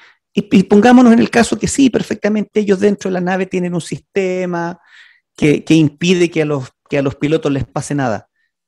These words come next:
De todas maneras, el roce de este objeto con la atmósfera generaría un boom sónico. ¿Qué tal si en realidad lo que estamos viendo es una proyección,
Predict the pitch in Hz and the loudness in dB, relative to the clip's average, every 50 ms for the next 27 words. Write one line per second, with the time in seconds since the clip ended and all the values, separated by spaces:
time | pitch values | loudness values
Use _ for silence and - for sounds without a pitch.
0 | _ _ _ _ _ 131 139 135 - _ - 185 185 185 180 180 180 170 160 160 | _ _ _ _ _ -4 -4 -4 -2 _ -2 -2 -2 -4 -6 -8 -6 -6 -6 -4
1 | 165 165 165 165 151 - - 123 127 - - - 156 143 - - 123 113 113 135 | -4 -4 -4 -6 -6 -8 -8 -10 -10 -10 -8 -8 -8 -8 -6 -8 -8 -6 -6 -8
2 | 131 - 131 110 - - - 151 - 139 127 131 117 117 113 117 131 131 - - | -6 -6 -6 -6 -6 -6 -6 -6 -6 -6 -6 -6 -6 -6 -4 -4 -6 -6 -6 -8
3 | 139 135 - - 117 117 104 110 110 107 117 120 117 113 110 110 113 113 113 - | -10 -10 -8 -8 -8 -6 -4 -4 -4 -4 -4 -4 -6 -6 -8 -10 -12 -12 -14 -16
4 | - - - 110 98 98 101 - - - _ _ _ _ _ _ _ _ _ _ | -20 -12 -10 -8 -8 -8 -10 -12 -16 -20 _ _ _ _ _ _ _ _ _ _
5 | _ _ _ _ _ - - - _ _ _ _ _ _ _ _ _ _ _ _ | _ _ _ _ _ -20 -20 -20 _ _ _ _ _ _ _ _ _ _ _ _
6 | - 220 214 214 - 196 196 151 113 104 120 - _ _ _ _ _ _ _ - | 0 0 2 4 4 4 4 4 2 0 -4 -8 _ _ _ _ _ _ _ -6
7 | - - 127 120 117 117 117 117 120 120 147 147 143 131 120 - - - - 131 | -4 -2 -2 0 0 0 0 0 0 0 0 0 0 -2 -4 -6 -8 -6 -4 -4
8 | 123 113 98 104 120 135 135 123 113 104 - 107 117 - _ _ _ _ _ _ | -4 -4 -6 -6 -4 -4 -2 -2 -4 -6 -8 -12 -16 -18 _ _ _ _ _ _
9 | _ _ _ 147 - - - - 139 131 117 - _ - 139 131 127 120 - 127 | _ _ _ -12 -12 -10 -6 -4 -4 -4 -4 -6 _ -2 -2 0 0 -2 -2 -6
10 | 113 - - - - - - - 175 170 156 139 120 120 120 123 | -6 -6 -10 -12 -12 -12 -6 -4 -2 0 0 0 -2 -4 -8 -14